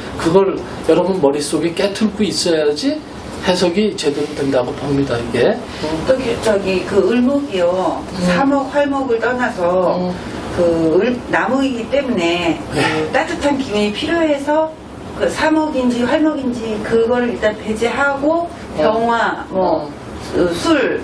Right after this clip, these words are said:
Speaker 1: 어.
Speaker 2: 하고
Speaker 1: 어.
Speaker 2: 정화 이게 열이잖아요. 빛이잖아요.
Speaker 1: 네. 네.
Speaker 2: 그거로 인해가지고 좋아진다라고도 해석 가능-,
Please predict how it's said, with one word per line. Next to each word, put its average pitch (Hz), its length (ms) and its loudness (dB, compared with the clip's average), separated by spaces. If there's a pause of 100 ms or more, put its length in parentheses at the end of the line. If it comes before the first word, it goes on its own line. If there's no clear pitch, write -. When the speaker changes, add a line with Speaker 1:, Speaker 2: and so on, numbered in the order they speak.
(120)
Speaker 1:
어. - 60 -2
Speaker 2:
하고 294 520 2 (100)
Speaker 1:
어. 151 80 -4
Speaker 2:
정화 175 460 2
이게 196 260 -4
열이잖아요. 190 720 0
빛이잖아요. 160 720 0 (180)
Speaker 1:
네. 156 120 0
네. 143 60 -2
Speaker 2:
그거로 285 520 0
인해가지고 214 480 -2
좋아진다라고도 185 840 0
해석 233 260 -2 (220)
가능-, 240 260 0